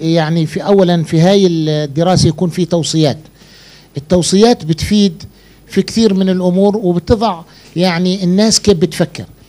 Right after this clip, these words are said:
أنا بعتقد في كثير من القضايا الميدانية بحاجة إلى نقاش،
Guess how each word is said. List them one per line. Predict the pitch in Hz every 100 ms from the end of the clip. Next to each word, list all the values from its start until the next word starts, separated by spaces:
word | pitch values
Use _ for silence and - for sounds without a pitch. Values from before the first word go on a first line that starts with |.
| - - - -
أنا | 214
بعتقد | 233 202 208 208 190
في | 220 214
كثير | - 254 226
من | 214
القضايا | 190 190 196 226
الميدانية | 202 202 185 202 196 214 208
بحاجة | 165 160 202 208 175 190 190 - - - 196
إلى | 196 190
نقاش، | 190 190 202 202 185